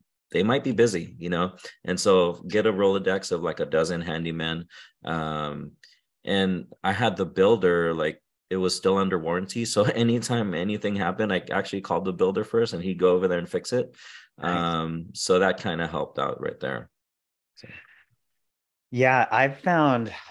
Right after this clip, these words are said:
Speaker 2: one thing that also plays in our favor is, you know, especially when we bought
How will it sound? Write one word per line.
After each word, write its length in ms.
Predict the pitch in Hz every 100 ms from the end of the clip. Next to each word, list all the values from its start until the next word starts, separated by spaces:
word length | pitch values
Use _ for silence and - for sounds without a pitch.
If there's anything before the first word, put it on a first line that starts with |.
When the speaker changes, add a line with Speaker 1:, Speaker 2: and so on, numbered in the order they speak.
| -
Speaker 2:
one 240 | 104 131
thing 180 | 135 165
that 140 | 113 101
also 420 | 110 - 123 110
plays 480 | - - 110 101 101
in 140 | 95
our 200 | 95 98
favor 480 | - 110 95 98 92
is, 640 | - 98 92 90 82 - -
you 160 | - 107
know, 120 | 98
especially 800 | - 123 113 - 107 101 95 -
when 320 | 113 107 101
we 140 | 101 95
bought 480 | 95 95 98 92